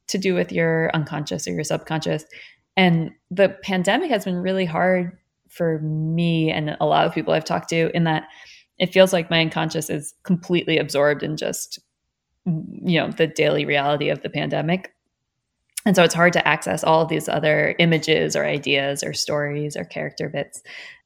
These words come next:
So, uh, yeah, I think it's so much to do with your unconscious. And a lot of the writing for me will happen when I'm not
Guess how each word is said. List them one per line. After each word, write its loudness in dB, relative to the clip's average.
So, -8
uh, -6
yeah, -2
I 2
think -4
it's -2
so -4
much -6
to -8
do -2
with 2
your -2
unconscious. -4
And 4
a 2
lot 2
of -6
the -4
writing 0
for -2
me 0
will 0
happen -4
when -2
I'm -2
not -2